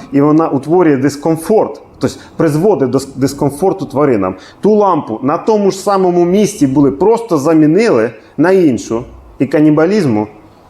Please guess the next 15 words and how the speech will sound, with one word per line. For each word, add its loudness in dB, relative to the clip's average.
більш 0
там -4
не 0
було. 0
От -2
бачите, -4
друзі, 0
даже 0
по -4
такому -2
банальному, 0
м, -4
світло, 0
е, 2
тобто -2